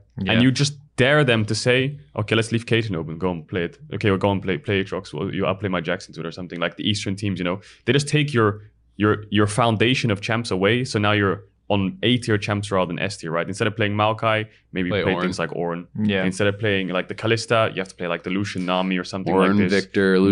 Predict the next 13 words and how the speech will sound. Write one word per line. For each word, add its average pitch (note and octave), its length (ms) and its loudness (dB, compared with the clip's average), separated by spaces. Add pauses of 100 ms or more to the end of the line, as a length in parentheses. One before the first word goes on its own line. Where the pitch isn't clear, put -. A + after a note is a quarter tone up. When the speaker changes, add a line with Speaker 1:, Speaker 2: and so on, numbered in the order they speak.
(120)
Speaker 3:
Lucian G2+ 200 4
Speaker 2:
Azir, F#2 120 4
Speaker 3:
Nami. G2+ 160 4
Speaker 2:
you G#2 60 6
have G#2+ 100 0
to - 80 -12
play G#2 120 0
Victor. F#2 600 -6 (300)
How D3+ 160 0
does D3+ 160 0
the A2+ 60 -4
game G#2+ 280 0
look? F#2 440 -2